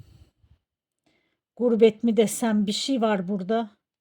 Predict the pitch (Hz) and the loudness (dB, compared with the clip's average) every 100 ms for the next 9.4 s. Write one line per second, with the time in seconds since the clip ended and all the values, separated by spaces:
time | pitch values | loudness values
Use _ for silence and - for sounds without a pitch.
0 | _ _ _ _ _ _ _ 269 247 269 | _ _ _ _ _ _ _ -8 4 6
1 | 254 247 254 214 196 170 190 240 247 262 | 6 6 4 0 -6 -2 4 4 4 2
2 | 262 277 233 220 208 214 233 220 202 190 | 2 0 0 0 0 0 0 0 0 -2
3 | 226 240 220 _ _ _ _ _ _ _ | -4 -4 -8 _ _ _ _ _ _ _
4 | _ _ _ _ 220 214 202 196 220 226 | _ _ _ _ -4 -2 -2 -4 -8 -10
5 | 233 - 277 233 233 247 226 220 214 262 | -10 -6 -2 2 2 2 0 0 2 2
6 | 226 - 233 233 - - - _ _ 269 | 2 0 -2 -2 -6 -12 -18 _ _ -2
7 | 247 208 233 247 233 _ _ _ _ _ | 0 2 0 0 -8 _ _ _ _ _
8 | _ _ - - 254 240 202 202 214 208 | _ _ -12 -4 0 2 2 -2 -2 -2
9 | 202 170 160 | -4 -6 -12